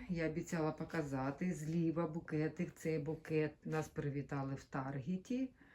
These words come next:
А оцей букет подарували мені діти на День матері.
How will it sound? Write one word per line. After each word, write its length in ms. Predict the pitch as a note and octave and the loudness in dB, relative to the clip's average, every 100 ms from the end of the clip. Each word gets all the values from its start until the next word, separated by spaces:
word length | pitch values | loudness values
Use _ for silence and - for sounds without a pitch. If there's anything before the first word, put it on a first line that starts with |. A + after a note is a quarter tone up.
| - - - | -20 -20 -6
А 160 | D3+ | 0
оцей 400 | D3+ D3 D#3 D3 | 2 0 0 2
букет 540 | D3+ G3+ - A#3 A3+ - | 2 0 2 4 4 0
подарували 720 | E3 D#3 D3+ D3 E3 F3 F#3 | -2 0 0 4 4 4 2
мені 480 | E3+ E3 D#3+ D#3+ D#3 | 0 0 0 2 0
діти 580 | C#3+ C#3+ C3 - D#3+ F#3 - - - - | 0 -2 -2 -2 -6 -6 -12 -20 -20 -4
на 120 | D3+ | -2
День 300 | C#3+ F3 F3 | 0 2 4
матері. 760 | F3 C3+ C3 - C#3+ C#3+ E3 | 4 4 0 0 0 2 0